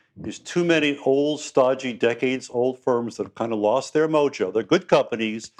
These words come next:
but they're no longer superb companies. They don't drive innovation. Too many of those, and not enough new keystone companies,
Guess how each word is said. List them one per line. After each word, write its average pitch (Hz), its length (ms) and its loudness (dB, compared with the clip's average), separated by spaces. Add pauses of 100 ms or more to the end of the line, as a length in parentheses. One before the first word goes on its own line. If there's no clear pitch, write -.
(200)
but 120 120 0
they're 131 120 2
no 127 180 4
longer 123 320 0
superb 165 680 -2
companies. 95 460 -8
They 104 60 -6
don't 113 160 -8
drive 120 420 0
innovation. 101 580 -8 (500)
Too - 140 0
many 208 240 2
of 190 80 2
those, 120 540 0 (340)
and 123 240 0
not 135 180 2
enough 165 320 0
new 147 240 2
keystone 147 540 -2
companies, 107 560 -6